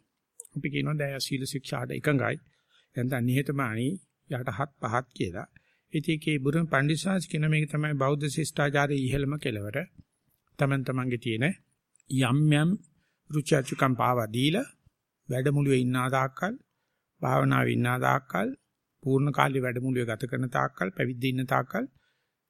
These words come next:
යම් යම් දේවල් වලින් හික්මෙනවා. ඒ හික්මෙන දේවල් අපි සීල් සමාදන් කරනකොට උපෝසථ අට්ඨාංග සීලය සමාදන් කරනකොට අපි ඒක තමයි මේකේ පාදම වශයෙන් ගත්තේ.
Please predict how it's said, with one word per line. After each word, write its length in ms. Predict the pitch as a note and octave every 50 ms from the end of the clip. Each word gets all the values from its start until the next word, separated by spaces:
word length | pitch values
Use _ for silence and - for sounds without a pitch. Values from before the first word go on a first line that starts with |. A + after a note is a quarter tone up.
| _ _ -
යම් 160 | B2+ C3 C#3+ C#3+
යම් 180 | D#3 D3+ D3+
දේවල් 320 | D3 C#3 C#3 C#3 C3+ C3 C3
වලින් 220 | B2+ B2+ D3+ F3
හික්මෙනවා. 440 | C#3 C3+ C3+ - F3+ - - - _ - _ _ _ _ - -
ඒ 160 | - C3+ C3 A#2+
හික්මෙන 340 | B2+ B2+ - - C3+ B2 A#2 G#2+
දේවල් 440 | G#2 A#2 B2 B2+ C3+ C#3+ D#3 G3 D#4 - - _ _ _ _ _ _ _ _ _ -
අපි 260 | C#3+ - - C#3+ C3+ B2+ C3 - - - - - _ _ _ _ _ _ _ _ _ _ _ - - - - -
සීල් 280 | - - - D3+ C3
සමාදන් 420 | B2+ - C#3 C3 C3 C3 C3 C3 C3
කරනකොට 460 | C3 C#3 C3 C3 C3+ - - - - - - - _ _ _ _ _ _ _ _ _ -
උපෝසථ 400 | C3 C3 C3 B2 A#2 C#3 C3 -
අට්ඨාංග 400 | B2 B2 - - C3 C3+ C#3 C#3+ D#3
සීලය 300 | D3 - D#3 C#3 D3 C#3
සමාදන් 420 | - D3 C#3 C#3+ D3 C#3+ D3 D3
කරනකොට 260 | D3 D3+ D#3 D3+ C#3
අපි 100 | C3 C3+
ඒක 100 | A#2+ A#2+
තමයි 200 | A#2 B2 B2+ A#2+
මේකේ 260 | A#2 A#2 A#2 B2 -
පාදම 320 | - A2+ A2 A#2 A2+ A#2+ A#2
වශයෙන් 300 | B2 B2 B2 - C#3 C3+
ගත්තේ. 320 | C#3 D#3 D#3 - - B3+